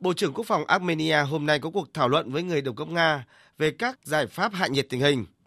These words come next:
Còn Ngoại trưởng Azerbaijan cũng đã tiến hành tham vấn đồng minh Thổ Nhĩ Kỳ. Ngoại trưởng Thổ Nhĩ Kỳ Mevlut Cavusoglu đã lên tiếng bảo vệ đồng minh, kêu gọi Armenia ngừng khiêu khích và nên tập trung vào các cuộc đàm phán hòa bình với phía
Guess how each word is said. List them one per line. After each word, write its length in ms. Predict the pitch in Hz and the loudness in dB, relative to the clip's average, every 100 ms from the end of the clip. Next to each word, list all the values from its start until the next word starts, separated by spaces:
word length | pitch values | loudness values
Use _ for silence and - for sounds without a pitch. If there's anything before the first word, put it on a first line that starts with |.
| - - | -14 -2
Còn 180 | 170 | 2
Ngoại 140 | 156 143 | 4 2
trưởng 280 | - 143 110 _ _ _ | 2 -2 -2 _ _ _
Azerbaijan 720 | 139 123 175 165 135 156 143 117 _ _ _ - | 4 4 0 -2 4 4 4 0 _ _ _ -4
cũng 140 | 240 | 2
đã 120 | 262 | 2
tiến 180 | - 202 | 2 0
hành 180 | 202 143 | 0 0
tham 220 | 175 143 | 0 2
vấn 260 | 139 180 190 | 2 0 -2
đồng 160 | 139 | -2
minh 160 | 160 139 | -2 -2
Thổ 100 | 131 | -6
Nhĩ 120 | 117 | -4
Kỳ. 300 | 170 160 107 - _ _ _ | 0 2 0 -6 _ _ _
Ngoại 120 | 160 160 | -2 -2
trưởng 280 | - 151 117 | 0 -2 -2
Thổ 100 | 131 | -6
Nhĩ 100 | 143 | -4
Kỳ 240 | 185 143 | 0 0
Mevlut 380 | 120 139 151 208 - | 2 2 2 -2 -4
Cavusoglu 760 | 143 139 160 127 135 160 135 _ _ - | -6 -4 -6 -2 -2 -2 -4 _ _ 0
đã 140 | 226 | 2
lên 180 | 233 196 | 2 0
tiếng 180 | 160 196 | -4 2
bảo 140 | 185 | 2
vệ 200 | 120 180 | 2 -2
đồng 160 | 147 131 | -4 0
minh, 240 | 160 160 113 _ _ _ | 0 0 -6 _ _ _
kêu 140 | 233 233 | 2 4
gọi 160 | 208 | 2
Armenia 600 | - 202 208 170 160 160 147 | 2 0 2 0 4 2 2
ngừng 240 | 143 147 120 | 0 -2 -2
khiêu 120 | 160 | -2
khích 260 | 226 262 _ _ _ | 0 -2 _ _ _
và 140 | 170 165 | 2 4
nên 180 | 202 226 | 2 0
tập 140 | 165 | -4
trung 220 | - 214 160 | 0 0 0
vào 100 | 135 | -6
các 80 | 170 | -2
cuộc 180 | 202 | -2
đàm 160 | 147 123 | 0 -2
phán 180 | 131 156 | 0 0
hòa 180 | 143 143 | 2 4
bình 240 | 147 127 - _ | 2 0 -8 _
với 120 | 135 143 | -6 -6
phía 260 | 131 151 | -6 -6